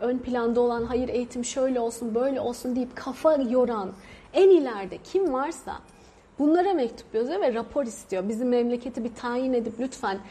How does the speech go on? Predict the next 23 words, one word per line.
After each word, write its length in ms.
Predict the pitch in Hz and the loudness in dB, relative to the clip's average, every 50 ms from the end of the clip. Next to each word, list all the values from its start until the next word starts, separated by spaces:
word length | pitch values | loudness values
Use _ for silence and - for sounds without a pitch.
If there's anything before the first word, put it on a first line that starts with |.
| - - - - - | -20 -20 -6 -2 0
bizim 260 | 240 226 277 269 254 | 0 2 2 2 2
geleceğimiz, 680 | 254 254 254 254 247 - 254 247 247 247 254 220 202 202 | 2 4 4 2 2 2 2 2 2 2 0 0 0 0
bize 240 | 240 240 233 320 294 | 0 2 2 2 4
özgü 340 | 240 277 277 247 220 233 254 | 4 2 2 2 0 -2 -2
gelecek 500 | 208 226 233 220 214 214 208 202 - 233 | 0 2 2 2 0 -2 -4 -6 -4 -2
nasıl 340 | 262 285 - - 294 247 | -4 -4 -4 -4 -4 -2
yazılır? 540 | 240 233 220 208 214 190 180 175 175 185 - - | 0 0 0 -2 -4 -6 -6 -6 -8 -10 -8 -6
Bize 280 | 220 226 226 277 285 233 | -6 -2 0 0 0 0
bir 120 | 254 220 | 0 -2
eğitim, 500 | - 269 277 254 262 - 269 254 247 214 | -2 -2 -2 -2 -4 -4 -4 -2 -2 -2
bize 180 | 226 247 240 285 | -2 0 0 0
has 280 | 285 - 285 269 262 - - | 0 0 -4 -6 -6 -4 0
eğitim 380 | 220 233 226 226 - 220 214 | 0 0 0 0 -4 -4 -2
nasıl 320 | 247 311 311 - 311 277 247 | -2 -2 -2 -2 -2 0 2
verilir? 400 | 240 220 208 208 190 180 185 208 | 2 2 2 0 -2 -4 -2 0
Bunu 240 | 262 277 285 277 262 | 0 2 2 0 0
lütfen, 400 | 302 - - - 254 196 175 - - - - - - - - - - - - - | -2 -4 -6 -6 -6 -6 -6 -8 -10 -16 -20 -20 -20 -20 -20 -20 -20 -14 -6 -2
e, 440 | 220 220 214 214 208 208 208 202 196 214 | 0 2 2 2 2 0 0 0 2 0
bizim 220 | 262 254 339 330 | 2 4 4 2
için 280 | 302 - - 269 233 254 | 2 0 -4 -4 0 2
inceleyip 500 | 262 254 233 277 262 269 277 262 269 - | 2 2 2 2 2 0 -2 -2 -2 -2
raporlayın." 800 | 240 240 - - 269 262 262 269 285 294 294 285 254 220 202 185 | -2 -2 -2 0 0 2 2 2 4 4 4 2 2 0 0 -2
diye. 220 | 175 160 131 98 | -4 -4 -4 -8